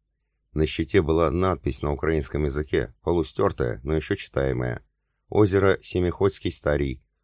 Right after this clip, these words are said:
Увага. Ривень радиации небеспечный для житья». Предупреждение об уровне радиации, опасном для жизни, меня не особо заинтересовало. Таких мест на зараженных землях везде навалом.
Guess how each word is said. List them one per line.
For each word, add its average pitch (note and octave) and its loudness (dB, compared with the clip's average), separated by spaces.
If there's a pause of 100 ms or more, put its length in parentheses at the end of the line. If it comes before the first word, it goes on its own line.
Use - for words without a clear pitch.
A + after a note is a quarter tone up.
(180)
Увага. D#2 0 (300)
Ривень G2 2
радиации F2+ 0
небеспечный E2 -2
для D2 -2
житья». C#2 -4 (1400)
Предупреждение E2+ 2
об D2+ -2
уровне D#2+ 4
радиации, E2 2
опасном C#2+ 0
для D2+ 0
жизни, E2 0 (160)
меня G#2 2
не G#2 2
особо D#2+ 0
заинтересовало. C2+ -2 (420)
Таких G2+ 0
мест A2 0
на D2+ -2
зараженных D#2+ 0
землях F2 0
везде F2 -2
навалом. B1 -2